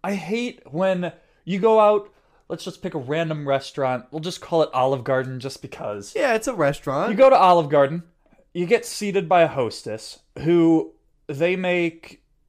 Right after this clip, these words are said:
Speaker 1: they can't make less than minimum wage because they're not a server. That's state law.
Speaker 2: Yep.
Speaker 1: And I'm actually completely okay with that. They seat people. They're pleasant. That's a good minimum wage job. Good starting
Speaker 2: Yeah,
Speaker 1: job.
Speaker 2: it's a great starting job.
Speaker 1: Then the server comes. They come once.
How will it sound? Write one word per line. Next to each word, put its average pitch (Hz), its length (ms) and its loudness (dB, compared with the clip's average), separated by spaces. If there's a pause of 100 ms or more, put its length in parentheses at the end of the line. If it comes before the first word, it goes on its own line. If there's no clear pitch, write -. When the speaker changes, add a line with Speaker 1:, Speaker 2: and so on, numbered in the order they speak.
(120)
Speaker 1:
they 170 180 -2
can't - 480 -6
make 170 200 -2
less 151 260 0
than 143 140 -6
minimum 127 240 -6
wage 110 240 -8
because 135 200 -14
they're 127 100 -8
not 127 180 -6
a 131 60 -10
server. - 380 -18 (120)
That's 143 220 -4
state 151 260 -6
law. 107 360 -8
Speaker 2:
Yep. 143 300 -2 (440)
Speaker 1:
And 143 120 -2
I'm 156 140 0
actually 151 340 -4
completely 147 480 -6
okay 135 280 -6
with 120 160 -8
that. 120 340 -8
They 123 200 -10 (120)
seat - 440 -8
people. 120 480 -8 (180)
They're 135 320 -6 (160)
pleasant. 120 480 -6 (120)
That's 135 280 -10
a - 100 -10
good 165 240 -6
minimum 160 320 -6
wage 135 220 -6
job. 120 240 -10
Good 233 160 -4
starting 185 320 0
Speaker 2:
Yeah, - 60 -6
Speaker 1:
job. 104 180 -6
Speaker 2:
it's - 100 -18
a - 80 -20
great 170 280 0
starting 131 320 -2
job. 107 200 -4
Speaker 1:
Then 330 140 0
the 262 80 0
server 226 400 0
comes. 92 500 -12 (300)
They 208 80 -6
come 269 320 0
once. 196 640 0